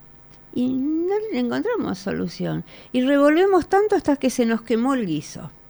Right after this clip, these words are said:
y ahí sí que no tenemos solución. Entonces intentemos, ¿m? cambiar, ¿eh? Mirar el medio vaso lleno.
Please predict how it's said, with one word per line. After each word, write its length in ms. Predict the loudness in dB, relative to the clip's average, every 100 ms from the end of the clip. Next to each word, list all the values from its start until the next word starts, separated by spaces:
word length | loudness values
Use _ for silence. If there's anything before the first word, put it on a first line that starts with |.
| -4
y 80 | 0
ahí 160 | 0
sí 180 | 2 0
que 120 | 0
no 140 | -2 -2
tenemos 400 | -2 0 0 -2
solución. 600 | -4 -4 -6 -10 -10 -12 -16 -18 -10 0
Entonces 580 | 2 2 2 0 -2 2
intentemos, 1000 | 2 4 4 4 0 2 2 0 -4 -8 -20 -20 -20 -12
¿m? 160 | -6 -6 -8 -16 -20 -16
cambiar, 600 | -2 2 2 4 2 0 -8 -14 -20 -20 -20 -20 -8
¿eh? 160 | -6
Mirar 460 | -2 0 2 2 0
el 220 | -2 -2
medio 520 | -2 0 2 4 4 4
vaso 300 | 2 0 -4
lleno. 400 | -2 -6 -10